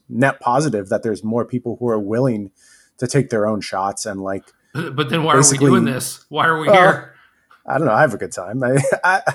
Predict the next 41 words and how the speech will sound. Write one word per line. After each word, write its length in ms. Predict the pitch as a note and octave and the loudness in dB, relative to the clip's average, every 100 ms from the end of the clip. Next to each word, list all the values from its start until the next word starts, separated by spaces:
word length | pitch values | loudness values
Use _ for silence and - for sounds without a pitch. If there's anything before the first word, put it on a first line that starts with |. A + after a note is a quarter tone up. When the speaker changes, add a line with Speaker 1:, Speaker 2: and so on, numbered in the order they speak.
| - | -2
Speaker 1:
like 220 | F3 - | -2 2
I 60 | G#3 | 4
said, 240 | A3 G3 | 6 4
Speaker 2:
<laughs> 100 | C4 | 4
Speaker 1:
if 80 | C4 | 2
Speaker 2:
I 120 | A3 | 0
mean, 160 | G#3+ G#3+ | 0 0
I 140 | G#3 | 0
enjoy 280 | A#3+ E3+ G3+ | 0 -2 0
myself, 420 | A#3+ D3+ - D3+ | 0 0 0 0
obviously, 640 | D3+ E3 G#3 - - D3+ D#3 | 0 0 -2 -6 -6 -4 2
Speaker 1:
Yeah, 120 | E3 | 4
Speaker 2:
but 240 | A#2 A#2+ D3 | 4 4 2
Speaker 1:
if, 200 | C#3+ F#3+ | 0 -6
if 120 | C#3+ | -2
nobody 360 | G3 A3+ G3+ D#3 | 4 6 6 6
listened 400 | C3+ C#3 C#3 A2+ | 6 4 2 0
to 160 | A#2+ | -2
us, 240 | G#2 G#2+ - | 0 0 0
I'd, 280 | A#2 G#2+ - | 0 -2 -4
I'd 160 | A#2+ A#2 | -6 -2
probably 260 | B2+ G#2 | -2 -2
still 180 | - G2+ | -6 -10
show 200 | - G2 | -6 -6
up 60 | F2+ | -6
to 80 | |
talk 240 | - G2 F2+ | -8 -10 -8
Magic 320 | F#2+ F#2 E2 | -8 -8 -12
with 140 | E2 F#2+ | -16 -14
you 120 | F2+ | -12
every 240 | E2 F2+ | -10 -10
week. 220 | F2 F#2+ G#2+ | -10 -12 -12
It's, 340 | - - - | -10 -10 -8
like, 260 | G2+ F#2 F2+ _ _ _ _ | -6 -6 -8 _ _ _ _
just 260 | - G#2 - | -10 -8 -4
part 180 | A#2+ G2+ | -2 -2
of 120 | F#2+ | -4
my 260 | G#2+ F#2+ F#2+ | -6 -4 -4
routine 600 | G2 G2+ G2 A#2+ A#2 F#2 | -6 -10 -10 -6 -6 -6
now. 380 | E2 F#2+ G#2+ A2+ | -12 -10 -10 -10
But 340 | - A2+ C3+ | -4 -2 -2